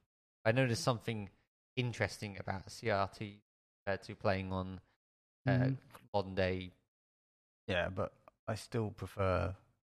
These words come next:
Speaker 2: now. I
Speaker 1: Yeah.
Speaker 2: prefer progress. Um,
Speaker 1: Um,
Speaker 2: I
Speaker 1: the
Speaker 2: know there might be a certain amount of nostalgia,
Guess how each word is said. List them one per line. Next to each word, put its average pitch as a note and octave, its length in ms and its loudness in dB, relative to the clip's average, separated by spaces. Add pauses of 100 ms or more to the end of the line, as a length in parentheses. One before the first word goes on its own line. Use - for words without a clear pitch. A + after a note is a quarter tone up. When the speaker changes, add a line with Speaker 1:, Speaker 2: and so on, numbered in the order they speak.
(120)
Speaker 2:
now. F2+ 340 2 (180)
I A2+ 100 4
Speaker 1:
Yeah. G#2 200 6
Speaker 2:
prefer C3 200 8
progress. A2+ 680 2 (920)
Um, G#2 140 4
Speaker 1:
Um, G#2+ 440 4
Speaker 2:
I - 20 -10
Speaker 1:
the D3 60 6
Speaker 2:
know F3 120 12
there E3 120 12
might D3+ 180 10
be C3+ 80 6
a C3 60 6
certain C3 240 6
amount A#2+ 340 6
of G#2+ 120 -4
nostalgia, A2+ 680 6